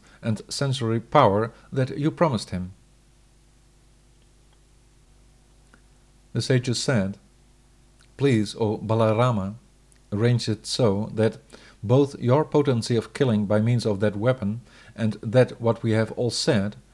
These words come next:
may remain." The Supreme Lord said, "The Vedas tell us that the child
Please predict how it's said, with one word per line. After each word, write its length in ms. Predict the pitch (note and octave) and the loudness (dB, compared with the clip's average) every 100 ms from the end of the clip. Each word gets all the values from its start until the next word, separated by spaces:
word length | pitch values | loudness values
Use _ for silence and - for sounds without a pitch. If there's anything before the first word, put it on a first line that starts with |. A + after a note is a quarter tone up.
| _ | _
may 240 | D3 C3 - | -4 -2 -2
remain." 640 | B2+ C#3 D#3 G2+ F#2+ F#2+ _ _ _ _ _ _ _ _ _ _ _ _ _ _ _ _ _ _ _ _ _ _ _ _ _ - - _ | -2 0 0 -2 -4 -10 _ _ _ _ _ _ _ _ _ _ _ _ _ _ _ _ _ _ _ _ _ _ _ _ _ -20 -20 _
The 100 | A#2 | -4
Supreme 400 | - C3 B2 A#2+ | -4 -2 0 0
Lord 220 | C3+ C#3 - | 0 -2 -6
said, 360 | F2 F2+ F#2 - _ _ _ _ _ _ _ _ _ _ _ | -6 -6 -8 -14 _ _ _ _ _ _ _ _ _ _ _
"The 100 | G#2+ | -2
Vedas 500 | G#2+ D3 F#2+ G#2+ - - - | 2 2 2 -4 -8 -20 0
tell 160 | C#3 G#2 | 2 4
us 200 | G2+ - A2+ | 0 -6 -2
that 220 | A2+ - | -2 -2
the 60 | |
child 500 | G2+ - C3 G2 G#2 | -4 -2 0 0 -4